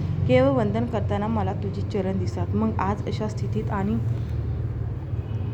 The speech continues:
आणि तेही राम जवळ नसताना मी तुझ्याकडे कसे पाहू?" असे म्हणून तो निग्रहाने तिथून निघून गेला.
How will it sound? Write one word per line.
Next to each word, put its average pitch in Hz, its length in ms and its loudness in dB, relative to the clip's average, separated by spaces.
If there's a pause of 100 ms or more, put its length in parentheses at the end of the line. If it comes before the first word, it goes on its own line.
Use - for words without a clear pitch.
(420)
आणि 233 260 0
तेही 240 240 4
राम 226 260 2
जवळ 220 200 2
नसताना 240 440 0
मी 277 120 0
तुझ्याकडे 247 460 -2
कसे 254 300 -4
पाहू?" 330 240 2
असे 240 480 -2
म्हणून 226 460 0 (500)
तो 247 80 6
निग्रहाने 240 840 2 (400)
तिथून 214 260 0
निघून 214 280 0
गेला. 180 260 -4